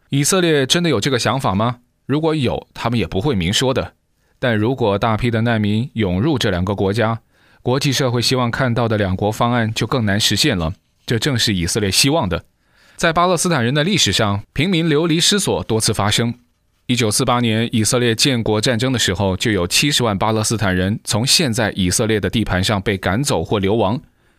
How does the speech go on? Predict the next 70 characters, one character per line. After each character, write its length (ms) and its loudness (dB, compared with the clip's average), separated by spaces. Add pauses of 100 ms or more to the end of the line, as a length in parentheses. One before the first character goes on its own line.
(320)
阿 100 2
拉 140 2
伯 180 2
语 220 2
把 200 0
这 140 0
个 100 0
大 200 0
流 140 0
亡 340 0 (200)
称 220 -2
为 400 0
纳 200 -2
克 180 -2
巴， 240 0 (320)
也 100 0
就 100 -2
是 140 0
大 160 0
灾 160 0
难。 240 -2 (480)
战 160 0
争 140 0
结 140 2
束 140 2
之 120 0
后， 380 0
以 100 2
色 140 0
列 120 2
不 160 0
允 140 2
许 120 0
他 120 0
们 100 -2
返 160 -4
回 100 0
家 200 2
园， 320 0 (380)
而 100 0
且 100 0
从 180 0
那 120 0
以 100 0
后， 300 0 (220)
以 180 0
色 160 0
列 160 2
长 240 0
期 160 0
拒 220 0
绝 320 -2
用 180 0
巴 140 0
勒 100 0
斯 140 -2
坦 180 -2
难 160 0
民 140 0
返 260 -2
回 160 -2
家 200 0
园 120 0
的 60 -2
请 260 0
求 400 0
换 220 -2
取 160 -2
和 200 -2
平。 300 -2